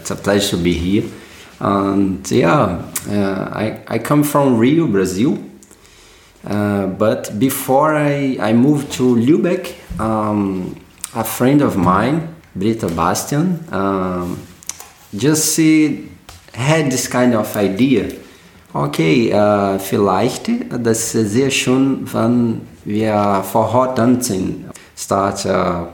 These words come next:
Forró project here in Lübeck. The, the idea was from Britta, né? She is a German, and she started to live in Lübeck. She's not from Lübeck, she's around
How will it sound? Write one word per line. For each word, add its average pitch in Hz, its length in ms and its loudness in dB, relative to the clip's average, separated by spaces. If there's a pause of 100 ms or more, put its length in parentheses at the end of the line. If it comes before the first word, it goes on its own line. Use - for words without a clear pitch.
Forró 123 420 0
project 101 540 -2 (420)
here 101 360 0
in 95 160 0
Lübeck. 135 460 2 (800)
The, 113 340 4
the 117 140 4
idea 131 460 4
was 143 440 0
from 147 360 2
Britta, 117 400 0
né? 107 260 -4 (220)
She 98 320 -2
is 92 180 -2
a 90 80 -2
German, 127 480 0 (800)
and 95 240 0
she 127 240 0
started 120 480 -2
to - 120 -2
live 113 280 2
in 117 80 4
Lübeck. 95 580 0
She's 110 340 -2
not 113 220 2
from 110 260 0
Lübeck, 151 360 -2
she's 98 680 -8
around 98 540 0